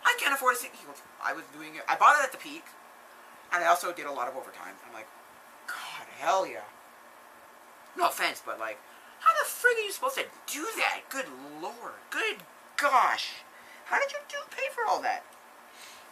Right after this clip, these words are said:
It was at the peak, and then somebody replied to that going, "Yeah, they make more money selling the shovel." I went, "What do you, what?" I went, question mark, and he, and he sends back,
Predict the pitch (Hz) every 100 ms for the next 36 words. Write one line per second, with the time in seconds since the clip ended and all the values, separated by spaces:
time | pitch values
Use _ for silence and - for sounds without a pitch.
0 | - - - - - - 208 165 - 175
1 | 151 147 - 170 175 170 - 147 156 143
2 | 127 120 131 120 117 - - - - -
3 | - - - - - - - 127 127 123
4 | 117 104 - 131 139 135 135 127 123 117
5 | 117 113 - 120 113 104 - 104 - 123
6 | 170 170 117 160 - 117 110 107 107 107
7 | 107 139 - 82 101 120 147 135 131 120